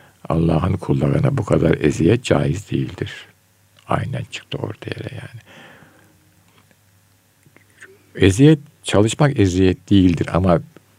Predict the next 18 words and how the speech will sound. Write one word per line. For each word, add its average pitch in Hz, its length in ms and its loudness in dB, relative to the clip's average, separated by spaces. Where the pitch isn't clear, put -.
o 160 200 6
tür 98 200 0
çalışmak - 580 -4
bir - 100 -2
eziyettir. - 580 -4
Şimdi 127 380 4
insanlar 117 640 0
zevkli, 101 460 0
ibadet 85 460 0
olarak 67 360 -6
çalışıyorlar - 800 -4
ve 127 300 2
teknolojiyi 80 720 0
de 147 240 4
dizginlemeye 156 760 4
başladık - 520 -2
çok 139 220 -6
şükür. 151 400 -2